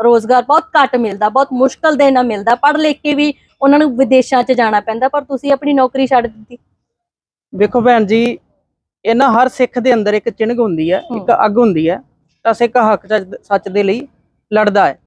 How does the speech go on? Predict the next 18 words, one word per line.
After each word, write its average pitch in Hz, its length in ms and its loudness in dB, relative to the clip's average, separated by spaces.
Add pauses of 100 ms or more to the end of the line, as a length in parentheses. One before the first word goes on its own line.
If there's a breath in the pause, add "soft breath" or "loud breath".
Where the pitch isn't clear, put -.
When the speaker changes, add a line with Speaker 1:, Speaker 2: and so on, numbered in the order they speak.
(140)
Speaker 1:
ਹੂੰ। 208 160 -18 (320)
Speaker 2:
ਤਾਂ 226 500 2 (320)
ਮੈਂ 233 340 2
ਪ੍ਰੇਰਿਤ 247 420 0
ਹੋਇਆ 226 220 2
ਹਾਂ 226 120 2
ਸਭ 220 200 -4
ਤੋਂ 233 140 0
ਜ਼ਿਆਦਾ 202 260 2
ਜੀ 214 260 -4 (460)
ਭਾਈ 214 180 0
ਸੰਦੀਪ 202 380 0
ਸਿੰਘ 220 180 -2
ਸੰਨੀ 202 260 0
ਜੀ 214 140 0
ਦੇ 190 120 0
ਕੋਲੋਂ। 185 260 -2
Speaker 1:
ਹੂੰ। 196 420 -16